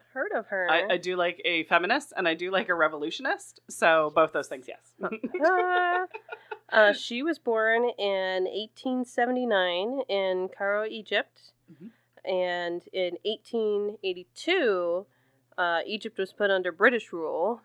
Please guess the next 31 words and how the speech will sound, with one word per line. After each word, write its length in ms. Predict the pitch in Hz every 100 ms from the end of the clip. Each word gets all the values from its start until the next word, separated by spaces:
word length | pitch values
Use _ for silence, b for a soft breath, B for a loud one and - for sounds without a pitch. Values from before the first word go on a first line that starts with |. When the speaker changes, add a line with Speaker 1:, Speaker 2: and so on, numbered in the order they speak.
| -
Speaker 2:
Okay. 160 | 196 185 - _ _ _ _ _ _
Speaker 1:
Um, 640 | - 175 170 160 170 170 180 175
her 140 | 185 - _
father 380 | 202 196 220 247
was 220 | 247 214
a 80 | 196
government 420 | 185 214 269 233
official 640 | 202 175 170 170 156 180 - _ _ _ -
who 80 |
had 140 | 196 185
multiple 800 | 196 240 262 240 247 233 226 226 _ _
partners. 720 | - 269 302 415 494 508 - -
I'm 120 | 208
trying 160 | 220 233
to 40 |
figure 180 | 226 214
out 60 | 208
how 140 | 208
to 200 | 196 196 -
Speaker 2:
That's 280 | 466 453 -
fair. 400 | 381 311 302 b b -
Speaker 1:
Yes. 120 | 226
Uh, 220 | 226 214 202
he 180 | 233 240
had 440 | 233 214 214 202 -
a, 240 | 202 214 -
at 180 | 214 214
least 260 | 269 -
one 380 | 240 240 262 302 -
official 380 | 262 294 285 294
wife 420 | 269 269 302 -